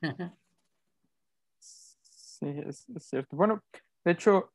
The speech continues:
Speaker 2: este, uno, uno de, estuve leyendo un poco acerca de,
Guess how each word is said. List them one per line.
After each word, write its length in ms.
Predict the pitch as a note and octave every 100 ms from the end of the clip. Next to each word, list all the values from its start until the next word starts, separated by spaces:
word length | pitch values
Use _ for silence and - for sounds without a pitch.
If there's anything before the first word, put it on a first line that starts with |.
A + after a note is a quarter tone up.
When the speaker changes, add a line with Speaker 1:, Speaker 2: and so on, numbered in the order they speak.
| _
Speaker 2:
este, 960 | F3 D#3 D3+ - _ D3 D3 C#3+ C#3 - _ _ _ _ _ _ _ _ _ _ _ _ _ _
uno, 380 | G3+ G3 G#3+ F3+
uno 320 | D3 F3 F#3
de, 360 | D3 C3 A#2 F#2 E2+ _ _ _ _
estuve 320 | - - F3 F3
leyendo 360 | D#3 D3+ D#3
un 80 | D#3
poco 380 | - C#3+ D3+ B2+
acerca 460 | B2 - B2+ C#3
de, 320 | A2 - -